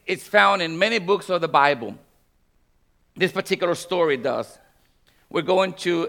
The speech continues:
Ezra, part of the story. We're gonna go to Nehemiah for part of the story, and Haggai,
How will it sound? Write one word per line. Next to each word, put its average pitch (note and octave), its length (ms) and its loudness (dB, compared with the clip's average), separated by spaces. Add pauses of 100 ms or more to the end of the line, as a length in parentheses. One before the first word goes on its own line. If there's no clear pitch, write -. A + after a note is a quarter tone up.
Ezra, D#3 580 2
part F3 400 2
of E3+ 80 0
the D#3 80 -10
story. D#3+ 540 -2 (540)
We're C#3+ 80 -10
gonna D3+ 200 -2
go D3+ 180 0
to D#3 200 -8
Nehemiah D#3 840 2
for C#3+ 200 -2
part F3 380 2
of D#3 80 -4
the D#3 80 -6
story, D3 500 -6 (840)
and C#3+ 140 -2
Haggai, C#3+ 600 0